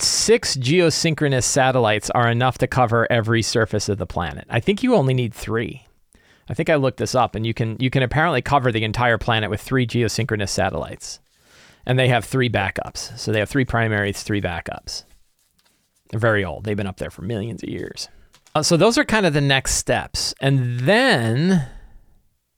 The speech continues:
and then I think we're gonna have to see where things go.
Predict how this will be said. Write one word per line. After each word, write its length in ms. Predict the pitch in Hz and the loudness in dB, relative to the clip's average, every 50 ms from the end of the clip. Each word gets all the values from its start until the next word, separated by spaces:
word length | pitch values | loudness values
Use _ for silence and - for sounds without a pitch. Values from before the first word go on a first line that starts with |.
| _ _ _ _ _ _ _ _ _ _ _ _ _ _ _ _ _ - | _ _ _ _ _ _ _ _ _ _ _ _ _ _ _ _ _ -2
and 140 | 143 147 170 | 2 2 4
then 120 | 202 262 | 4 4
I 60 | 320 | 4
think 180 | 302 - 320 285 | 2 2 0 2
we're 80 | 277 | 2
gonna 140 | 220 196 175 | 2 4 2
have 120 | 180 180 - | 2 2 0
to 100 | 160 131 | 0 -2
see 220 | - - 170 160 | 0 2 2 4
where 140 | 160 165 143 | 4 4 2
things 320 | - - 131 123 117 - | 2 0 -2 -2 -2 0
go. 400 | - 160 185 165 104 80 73 - | 2 4 4 4 4 0 -2 -10